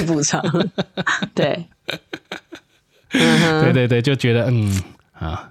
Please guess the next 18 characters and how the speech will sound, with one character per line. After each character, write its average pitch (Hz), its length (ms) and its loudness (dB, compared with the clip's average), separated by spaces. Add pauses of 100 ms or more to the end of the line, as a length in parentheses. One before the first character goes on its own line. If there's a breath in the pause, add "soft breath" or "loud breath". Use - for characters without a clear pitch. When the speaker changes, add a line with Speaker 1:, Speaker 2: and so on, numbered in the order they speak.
Speaker 2:
可 131 120 0
是 208 140 2
有 156 180 2
的 131 180 2
人， 110 320 0
Speaker 1:
嗯。 160 180 2
Speaker 2:
啊， 147 160 -4
回 123 200 -4
头 123 160 0
来 120 160 0
讲， 113 340 -6 (640 loud breath)
有 139 120 2
的 160 120 4
人 147 200 2
就 175 140 2
会 175 100 2
觉 131 200 2
得， 110 320 2